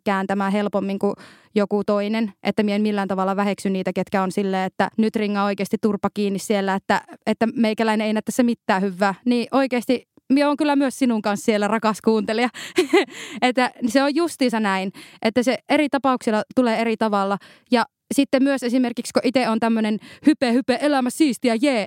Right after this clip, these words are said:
niin kyllä sieltä myös pudotaan aika hemmetin kovaa, sitten kun se oikeasti iskee päin näköä se. No miten sitten, Fredu, mihin se diagnoosi voi olla apu? Että mihin sitä ylipäätään tarvii sitä diagnoosia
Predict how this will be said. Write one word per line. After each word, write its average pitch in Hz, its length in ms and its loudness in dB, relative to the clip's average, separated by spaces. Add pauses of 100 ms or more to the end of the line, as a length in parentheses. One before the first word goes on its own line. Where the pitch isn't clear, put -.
niin 233 140 0
kyllä 392 200 2
sieltä 294 260 0
myös 277 160 2 (120)
pudotaan 214 520 2
aika 196 260 0
hemmetin 220 600 0
kovaa, 190 340 0
sitten - 200 -4
kun 220 100 -2
se - 100 0
oikeasti 214 340 -2
iskee 208 360 0
päin 185 220 -4
näköä - 300 -4
se. - 120 -4 (1300)
No 269 240 2
miten 339 300 0
sitten, 285 240 -2
Fredu, 247 500 0
mihin 302 200 2
se 285 140 -4
diagnoosi 226 460 0
voi 214 100 0
olla 214 180 0
apu? 196 300 -4 (200)
Että 220 280 0
mihin 302 260 2
sitä 247 180 0
ylipäätään 233 460 0
tarvii 269 320 0
sitä 208 180 -2
diagnoosia 202 640 0